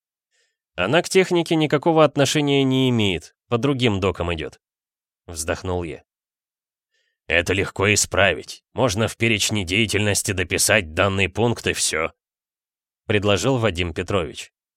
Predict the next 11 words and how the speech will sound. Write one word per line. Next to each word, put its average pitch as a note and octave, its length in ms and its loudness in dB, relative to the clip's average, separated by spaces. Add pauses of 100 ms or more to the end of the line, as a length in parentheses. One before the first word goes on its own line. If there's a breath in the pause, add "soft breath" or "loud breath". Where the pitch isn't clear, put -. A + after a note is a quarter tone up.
(720)
«Не B2 140 0
пойдёт. D3+ 540 2 (100)
Фирму D#3+ 380 2
организуем C3+ 640 4
новую». F2+ 340 0 (680)
Не G2+ 160 -2
принял F#2+ 360 0
я G2 200 -2
данного F2+ 420 0
предложения. F2+ 720 -2 (500)
Ага. F#2 360 -4